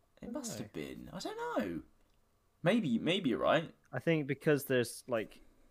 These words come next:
Speaker 2: some vagueness about whether or not, well, when it came out, whatever, it's, it's, it,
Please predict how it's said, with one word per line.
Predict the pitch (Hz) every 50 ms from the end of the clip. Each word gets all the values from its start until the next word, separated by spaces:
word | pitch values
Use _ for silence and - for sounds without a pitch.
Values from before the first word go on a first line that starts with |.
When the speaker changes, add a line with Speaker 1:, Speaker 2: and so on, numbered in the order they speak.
| - -
Speaker 2:
some | - - 127 113 110 110 110 107 90 104 113
vagueness | 113 107 107 104 101 104 95 95 -
about | - 107 101 -
whether | 104 104 95 101
or | 104
not, | 101 101 98 101 - - - _ _ _ _ _ _ _ _ _ _ _ _ _ _ _ _ _ _ _ _ _ _ _ _ _ _ _ _ _ _ - 107 - -
well, | 110 98 92 90 101
when | 107 110 101 101
it | - -
came | - 110 104 101 104
out, | 107 104 92 90
whatever, | 92 92 92 101 104
it's, | 90 87 92 - - - - - - _ -
it's, | - 107 - - - - - - - - _ _ _ _ -
it, | 101 87 62